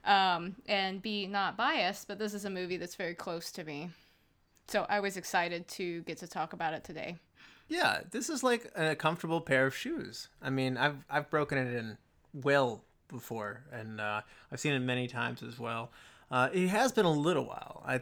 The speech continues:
Speaker 2: I saw, I saw it on T V probably about three or four years ago a little bit, but not in its entirety. Probably the last time I sat down to watch the whole thing through was in college.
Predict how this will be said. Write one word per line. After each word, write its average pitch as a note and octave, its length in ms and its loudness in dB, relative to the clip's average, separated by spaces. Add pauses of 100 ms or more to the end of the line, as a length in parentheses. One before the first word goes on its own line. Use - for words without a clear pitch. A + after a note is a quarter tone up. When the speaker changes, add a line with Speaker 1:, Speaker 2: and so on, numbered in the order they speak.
(140)
Speaker 2:
I E3+ 80 0
saw, F3 360 4
I E3 100 0
saw F3+ 180 2
it F3 80 4
on D3+ 160 2
T D3+ 220 -2
V C#3+ 220 0
probably B2+ 520 4
about A#2 340 0 (760)
three F#3 280 2
or E3 60 6
four D3 240 4
years D3 240 4
ago D3+ 240 2
a D#3 40 4
little D3+ 140 2
bit, D3+ 220 2
but D3+ 100 -4
not C#3+ 220 4
in C3+ 160 -2
its C3 140 -4
entirety. C3+ 580 0
Probably - 280 -2
the G3 60 2
last F3+ 140 8
time E3 160 2
I C3+ 40 0
sat C3 200 2
down A#2+ 160 0
to A#2 80 -4
watch A2+ 220 0
the A#2 100 -8
whole C3 240 0
thing C#3 260 -2
through C3+ 200 -4
was B2+ 100 -6
in A2 140 -8
college. - 480 -10